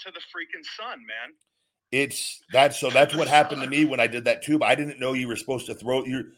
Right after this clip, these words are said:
Speaker 2: so these people that are doing these challenges throw this stuff up right afterwards. They eat a big meal first and they coat their stomach and then they throw up. I didn't know this. So I did the whole tube and then digested it. I thought I was gonna have to go to the hospital. Like, I was in,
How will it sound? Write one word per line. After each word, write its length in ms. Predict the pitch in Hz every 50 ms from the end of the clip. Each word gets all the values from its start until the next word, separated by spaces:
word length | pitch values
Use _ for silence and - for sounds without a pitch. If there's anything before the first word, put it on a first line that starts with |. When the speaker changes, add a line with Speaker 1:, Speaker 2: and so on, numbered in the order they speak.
| _ _
Speaker 2:
so 220 | - - 156 143 127
these 240 | 135 160 190 -
people 260 | - 156 156 156 156 151
that 120 | 139 123 117
are 60 | 117
doing 240 | 107 113 127 127 127
these 160 | 120 113 101
challenges 540 | - - 120 113 117 123 131 131 135 151 151
throw 240 | - - 120 127 127
this 160 | 120 117 101 -
stuff 280 | - - 110 101 -
up 160 | 120 113 -
right 160 | 104 92 92 90
afterwards. 640 | 85 82 - - 85 78 78 71 - - - - _ _ _ _ _ _ _ _
They 100 | - 120 127
eat 180 | 131 139 151 151
a 40 | 127
big 240 | 95 135 147 143
meal 220 | 147 160 165 160 139
first 380 | - - 151 151 156 156 156
and 100 | 139 127
they 80 | 117 110
coat 240 | - - 143 139 135 -
their 100 | 120 110
stomach 460 | - - - 120 131 156 156 147 - 127
and 100 | 127 127
then 120 | 120 117
they 100 | 113 104
throw 300 | 107 - 120 123 127 135
up. 260 | 135 127 - - - _ _ _ _ _ _ _ _ _ _ _ - - _ -
I 160 | 113 143 156
didn't 240 | 151 156 139 110 95
know 200 | 120 143 147 135
this. 340 | 107 92 78 - - - - _ _ _ _ _
So 220 | - - 131 120
I 100 | 123 143
did 160 | 151 156 160 156
the 100 | 143 123
whole 200 | 147 147 139 -
tube 280 | - 147 156 160 151
and 120 | - 120 120
then 140 | 117 113
digested 600 | 98 110 107 104 98 117 131 131 127 - 135 113
it. 140 | 101 104 101 - - - - _ _ -
I 160 | - 127 147
thought 220 | 151 151 160 151 147
I 60 | 135
was 160 | 131 113 -
gonna 160 | 143 127 117
have 100 | 120 107
to 60 | 104
go 100 | 110 113
to 60 | 110 101
the 60 | 92
hospital. 500 | 92 117 113 113 - - - 107 101 92
Like, 120 | 95 90
I 140 | - 117 127
was 220 | 120 123 117 104
in, 240 | 113 110 104 98 90